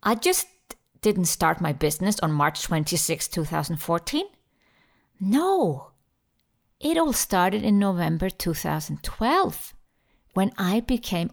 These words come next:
unemployed for the second time in three years.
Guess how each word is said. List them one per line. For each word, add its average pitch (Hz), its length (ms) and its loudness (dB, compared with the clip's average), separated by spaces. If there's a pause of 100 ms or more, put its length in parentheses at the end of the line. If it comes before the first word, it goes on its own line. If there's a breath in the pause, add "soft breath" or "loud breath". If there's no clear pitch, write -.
unemployed 196 880 2 (420)
for 208 200 0
the 190 100 2
second 262 560 0
time 151 320 0
in 160 80 0
three 196 320 2
years. 175 560 -2